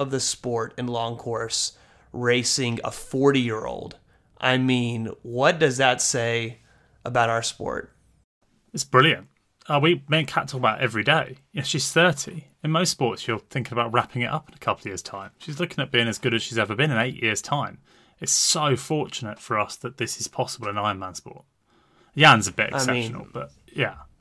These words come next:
Speaker 1: Yeah. And, and, and it's, it's like you wanna sit here and say, "Gustav will give Jan a run for his money." But, I mean, the guy has not lost since twenty seventeen. Um, it will be a very interesting race. You also have,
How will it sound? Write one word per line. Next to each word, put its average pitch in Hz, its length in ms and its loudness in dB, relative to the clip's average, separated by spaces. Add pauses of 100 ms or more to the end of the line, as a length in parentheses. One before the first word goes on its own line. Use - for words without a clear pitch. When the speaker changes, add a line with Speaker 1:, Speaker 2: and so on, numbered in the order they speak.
(240)
Speaker 1:
Yeah. 117 420 -6 (340)
And, 147 160 0
and, 160 180 2
and 156 180 4
it's, 147 240 2
it's 143 180 2
like 160 220 4
you 151 200 2
wanna 175 200 6
sit 156 220 2
here 143 240 8
and 131 120 2
say, 127 520 4 (520)
"Gustav 156 480 8
will 139 80 0
give 135 160 6
Jan 127 320 6
a 127 40 4
run 127 240 4
for 127 180 2
his 123 140 0
money." 123 480 2 (1500)
But, 135 260 8
I 135 80 4
mean, 135 180 6
the 127 80 4
guy 131 260 10
has 131 180 6
not 127 220 6
lost 123 320 4
since 120 180 -2
twenty 127 260 0
seventeen. 127 720 0 (180)
Um, 113 460 -2
it 117 120 -4
will 117 80 -4
be 120 140 -2
a 117 40 -2
very 123 260 2
interesting 120 280 -4
race. 120 360 0
You 120 120 0
also 117 360 0
have, 117 380 2